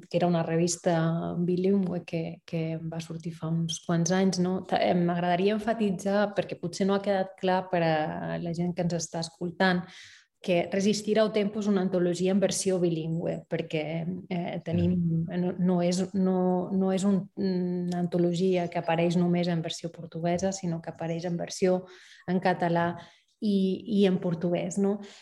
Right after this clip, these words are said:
Speaker 1: I en aquest sentit també, em, m'interessaria que em comentessis, em, quina, quina era per a vosa-, per vosaltres la importància de, de tenir,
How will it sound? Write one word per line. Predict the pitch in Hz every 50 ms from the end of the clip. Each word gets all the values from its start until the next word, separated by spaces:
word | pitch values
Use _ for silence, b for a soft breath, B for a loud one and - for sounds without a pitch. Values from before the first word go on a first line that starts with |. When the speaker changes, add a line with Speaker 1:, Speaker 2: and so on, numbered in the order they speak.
| B B
Speaker 1:
I | - 190
en | 202
aquest | 196 220 214
sentit | 226 247 247 233 254 254 254
també, | 247 233 220 208 208 214 214 226 226 220 220 226 214
em, | 202 185 180 175 180 185 196 196 196 - -
m'interessaria | 208 202 196 190 190 190 190 - 196 185 196 202 208 202 202 202 196 196 196
que | 202
em | 202 190
comentessis, | - 202 196 196 190 196 196 214 214 214 - 247 226 190 - - - 185
em, | 185 180 175 175 175 170 170 180 185 190 185 -
quina, | - 220 208 208 214 214 190 - -
quina | - 202 196 202
era | 214 208 214 208
per | 208 196
a | 196 185
vosa-, | 190 190 190 196 190 - -
per | - 196 180
vosaltres | 170 185 185 180 190 190 185 - 208 214 214
la | 214 190
importància | 175 165 - 175 175 170 180 180 185 180 - - 208 202 196 185 175 170 175 180 -
de, | 185 180 170 185 175 175 175 175 170 175 180 175 160 -
de | - 190 175 - 185 175
tenir, | - 180 180 180 180 190 196 202 208 208 208